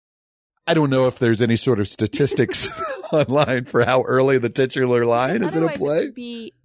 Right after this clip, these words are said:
Speaker 2: a movie where the first line that is spoken is the title.
Speaker 1: Can anyone, Craig's listeners, do you know of a movie <laughs> where the first line of the movie is the title of the movie? Uh,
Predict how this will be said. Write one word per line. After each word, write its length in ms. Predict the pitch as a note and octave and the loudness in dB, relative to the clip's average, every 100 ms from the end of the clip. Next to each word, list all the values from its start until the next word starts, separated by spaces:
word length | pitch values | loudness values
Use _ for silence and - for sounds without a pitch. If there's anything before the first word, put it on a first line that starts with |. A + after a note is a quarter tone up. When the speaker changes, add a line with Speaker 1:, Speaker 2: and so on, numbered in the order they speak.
| _ | _
Speaker 2:
a 80 | A#3+ | -4
movie 400 | A#3 B3+ B3+ B3+ | -2 -2 -2 -6
where 300 | A3 A3 A3 | -2 0 0
the 80 | G#3+ | -2
first 420 | - A#3 A#3+ - | -4 -2 0 0
line 220 | G#3+ G#3 | 0 2
that 100 | G3+ | 0
is 120 | F#3+ | -2
spoken 680 | - G3+ G3+ G3 - - A3+ - - _ _ _ - | -2 0 0 0 -6 -6 -10 -14 -20 _ _ _ 2
is 220 | G#3+ G3 | 2 2
the 80 | G3 | -2
title. 560 | G#3 F#3 - - - _ _ _ _ _ - - - - - - - | 0 -2 -2 -10 -14 _ _ _ _ _ -20 -20 -20 -20 -20 -20 -4
Speaker 1:
Can 220 | D#3 C#3 - | 0 0 0
anyone, 500 | D#3+ G#3 G3 F#3 D#3+ | 2 2 2 0 -2
Craig's 400 | - F#3 F3 D3+ | -2 -2 0 0
listeners, 400 | B2 A#2 G#2 F2+ | 0 0 -2 -2
do 160 | A#2 | -4
you 120 | D3 | -2
know 340 | E3+ D3 E3 D#3 | 0 2 2 2
of 80 | C#3+ | 0
a 60 | |
movie 480 | B2+ A#2+ F2 - B2+ | 2 2 0 0 -2
<laughs> 60 | F#2 | 0
where 140 | G#2+ | 2
the 120 | G#2 - - | 0 -2 -2
first 360 | C3 F3 - | 0 0 -4
line 600 | A#2+ A#2+ B2 C#3+ E3+ G#3 | -2 0 2 2 0 0
of 200 | G3 E3+ | 0 0
the 80 | F#3+ | -2
movie 400 | E3+ F#3 G#3+ C4+ | 0 0 0 0
is 100 | G3 | 0
the 80 | E3 | -2
title 420 | - F#3+ F3+ F#3 | -2 0 0 0
of 100 | F#3 | 0
the 80 | E3 | 0
movie? 500 | E3 F3 F#3 G#3+ C4 - - - - _ - | 0 0 0 0 -2 -4 -18 -20 -20 _ -2
Uh, 500 | B2+ B2 B2+ C3 | 2 4 4 2